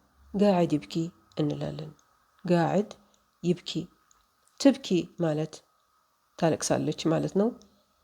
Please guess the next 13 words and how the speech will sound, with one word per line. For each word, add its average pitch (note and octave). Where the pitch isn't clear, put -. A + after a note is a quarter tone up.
ይብኪ G3
ማለት D3+
ደግሞ E3
ያለቅሳል F3+
ማለት D#3
ነው። F3
የትኛውን A3
ላምጣ D3+
ለማለት D#3+
አየን A#3+
አጂብ፣ D3
አየን F#3+
አጂብ። E3